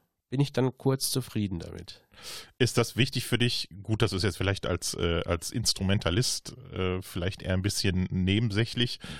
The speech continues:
Speaker 2: aber dass das, äh, was du dann da fabrizierst oder das, was da rauskommt, äh, dass das nicht nur irgendwie, äh, technisch,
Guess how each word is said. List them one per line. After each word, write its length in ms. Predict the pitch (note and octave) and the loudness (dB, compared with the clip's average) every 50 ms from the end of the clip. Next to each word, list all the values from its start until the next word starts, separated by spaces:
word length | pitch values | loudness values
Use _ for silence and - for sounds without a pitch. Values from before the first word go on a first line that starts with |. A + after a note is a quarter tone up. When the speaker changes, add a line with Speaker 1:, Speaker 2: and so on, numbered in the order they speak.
| - - - - | -14 -16 -8 -2
Speaker 2:
aber 240 | - G2+ G2 G2 | 0 2 2 4
dass 240 | F2 F#2+ F2+ - - | 4 2 2 0 2
das, 380 | - G#2+ C#3+ - - - - - | 4 4 4 2 0 -6 -8 -6
äh, 340 | A2+ A2 G#2+ A2 A2 G2+ G2+ | -2 0 2 2 2 2 2
was 220 | G2 - - - | 0 0 0 -2
du 160 | - G2+ G2+ | -4 -4 0
dann 180 | F#2+ F#2 F2 E2+ | 2 2 2 4
da 80 | E2+ E2 | 2 2
fabrizierst 680 | - - G2 - - F#2+ - - - C#3+ D#3+ D#3+ - - | 2 0 -2 0 0 -4 -2 0 0 2 2 2 2 0
oder 140 | F2 E2+ E2 | 0 0 2
das, 200 | F2+ - - - | 0 0 0 -2
was 160 | G2 - - | -2 -2 0
da 100 | - F2 | 0 0
rauskommt, 760 | D#2+ - F#2 G#2 - - - - A#2 D3 D#3+ D#3+ - - - - - - - - - - _ _ - - | 2 2 2 0 0 0 2 2 2 4 4 0 0 -4 -12 -14 -20 -20 -20 -20 -20 -20 _ _ -10 -2
äh, 320 | - G2 F#2+ F#2+ F#2 - - - - - - - - | 0 2 2 2 2 0 -2 -6 -8 -12 -14 -10 -6
dass 200 | G2+ G2 - - | -4 -4 -4 0
das 240 | - G2 F#2+ - - | 2 2 2 2 2
nicht 260 | A2 G#2+ A2 - - | 2 2 2 0 0
nur 220 | G#2+ G2+ G2+ F#2+ - | 2 2 4 4 2
irgendwie, 600 | - F2 F2 F#2 F#2 - - F2 E2+ F2 F2 E2+ | 2 2 2 2 0 -2 -4 -2 0 0 0 0
äh, 400 | - - F2+ E2+ E2 E2+ E2+ F2 - _ - | 0 0 0 2 2 2 2 0 -2 _ -4
technisch, 600 | - B2 A2+ - B2 A#2 B2 - - - - | -2 -2 0 2 2 4 4 4 2 -2 -4